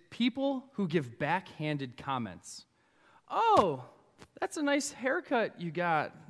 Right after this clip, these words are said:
Um, it, it's better than the last one." Or, "Oh, those shoes, those are, those look really cool. They were even cooler in, in nineteen ninety-five, but they're still cool today."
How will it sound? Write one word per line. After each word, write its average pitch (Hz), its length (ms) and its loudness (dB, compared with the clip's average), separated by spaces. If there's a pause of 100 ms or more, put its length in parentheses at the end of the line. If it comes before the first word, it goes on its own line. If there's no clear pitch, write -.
Um, 160 520 -4 (120)
it, 175 160 -6
it's - 140 -12
better 226 320 -2
than 247 160 -2
the 240 80 0
last 262 460 -2
one." 180 240 -4 (480)
Or, 240 200 10
"Oh, 359 320 10
those 339 240 8
shoes, 311 520 6
those 269 260 0
are, 202 240 4 (120)
those 269 180 -2
look 202 180 -8
really 214 160 2
cool. 254 400 0
They 185 140 2
were 214 120 0
even 233 280 0
cooler 254 340 0
in, 185 220 0
in 170 180 -4
nineteen 190 320 -4
ninety-five, 180 600 2
but 269 120 6
they're 302 120 4
still 339 300 6
cool 269 260 0
today." 233 760 -2